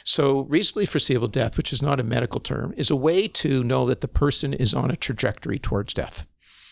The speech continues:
So ultimately, they will die of their disease, or the disease is given their particular constitution, background, age, what have you.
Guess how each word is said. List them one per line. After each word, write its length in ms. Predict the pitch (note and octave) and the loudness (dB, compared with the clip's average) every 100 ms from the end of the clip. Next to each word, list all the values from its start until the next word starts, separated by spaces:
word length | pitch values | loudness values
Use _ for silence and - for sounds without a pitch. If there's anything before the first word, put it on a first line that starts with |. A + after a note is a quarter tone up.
| - - - | -18 -16 -4
So 360 | - D3 B2+ C3 | 2 4 4 4
ultimately, 420 | C#3+ - C#3 C3+ | 2 4 2 2
they 140 | B2+ B2+ | 2 2
will 120 | A#2+ | 2
die 220 | C3 B2 | 0 2
of 100 | A#2 | 2
their 120 | A#2 | 0
disease, 500 | G#2 A2+ A2+ A#2+ A#2 | 0 0 0 2 2
or 80 | B2+ | 2
the 100 | A2 | 0
disease 440 | G#2 G2+ B2 A#2 A#2+ | -2 0 2 2 2
is 140 | G#2+ | 2
given 280 | - A#2+ A#2 | 0 0 0
their 180 | B2 B2+ | 0 -2
particular 580 | - B2+ - B2 B2 A2+ | -2 -4 -2 0 0 0
constitution, 760 | - - - - C#3 - B2 | -4 -2 -2 0 0 0 -2
background, 540 | A#2+ A#2+ - B2 B2 A#2 | -2 -2 -2 -2 -2 -4
age, 360 | C#3+ E3+ - | -6 -6 -6
what 120 | A#2 F#2+ | -6 -4
have 240 | B2 B2 | -4 -4
you. 160 | - | -8